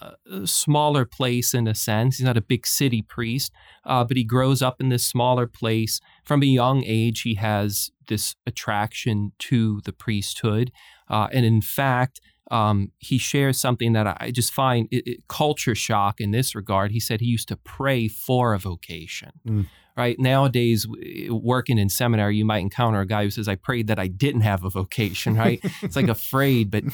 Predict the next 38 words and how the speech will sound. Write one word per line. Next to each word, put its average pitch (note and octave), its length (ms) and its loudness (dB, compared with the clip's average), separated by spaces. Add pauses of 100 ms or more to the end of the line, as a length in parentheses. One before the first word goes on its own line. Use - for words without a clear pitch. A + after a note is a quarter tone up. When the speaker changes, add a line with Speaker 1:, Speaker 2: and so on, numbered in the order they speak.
(160)
Speaker 1:
he's D#3+ 260 2
actually C3 380 0
praying, B2+ 580 0
asking A2+ 500 -2
God G2 280 2
from G#2+ 160 -4
a G#2 40 -2
young G2+ 300 -2
age F#2+ 440 -4 (320)
to A2+ 200 0
give A#2 300 0
him A2 180 0
a F#2+ 60 0
vocation F2+ 600 -8
to G2 100 -10
the - 80 -14
priesthood. - 640 -14
So, G2+ 380 -4 (360)
and A#2 160 4
he, A#2 160 4
he G#2+ 320 -2 (560)
felt B2 300 -2
that A#2 120 -2
God A2 300 2
did A2 180 -2
give B2 200 0
him G#2+ 220 2
that. G2+ 180 0
And B2 100 -2
so B2 100 2
he B2 200 0
enters A2 340 0
seminary, G2+ 680 0 (280)
uh, F#2 360 -4 (480)
you A#2+ 100 0
know, F#2 220 -2 (320)
at A2 180 -2
a, G#2 80 -4